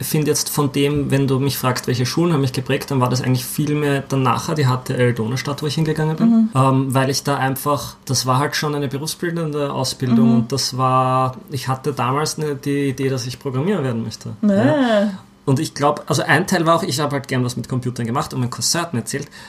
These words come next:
Speaker 1: wenn du Programmierer bist, kannst du hunderttausend Schilling im Monat verdienen.
Speaker 2: <laughs>
Speaker 1: Und ich so,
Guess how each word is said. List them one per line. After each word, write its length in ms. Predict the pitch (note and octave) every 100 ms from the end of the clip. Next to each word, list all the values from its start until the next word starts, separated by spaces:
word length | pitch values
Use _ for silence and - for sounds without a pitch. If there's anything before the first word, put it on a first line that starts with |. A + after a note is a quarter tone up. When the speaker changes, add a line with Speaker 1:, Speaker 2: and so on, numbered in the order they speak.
| -
Speaker 1:
wenn 80 | A2
du 40 | G#2+
Programmierer 440 | A#2 A#2 D3+ E3+
bist, 160 | D3 -
kannst 200 | B2 -
du 140 | B2+
hunderttausend 640 | F#3 G3+ F#3 F3+ D3+ D3 D3
Schilling 280 | E3 D#3+
im 100 | C#3
Monat 240 | B2 A#2+ -
verdienen. 420 | B3+ D#4+ E4+ A#3 E4+ E4
Speaker 2:
<laughs> 140 | -
Speaker 1:
Und 100 | B3+
ich 140 | C#3+
so, 120 | -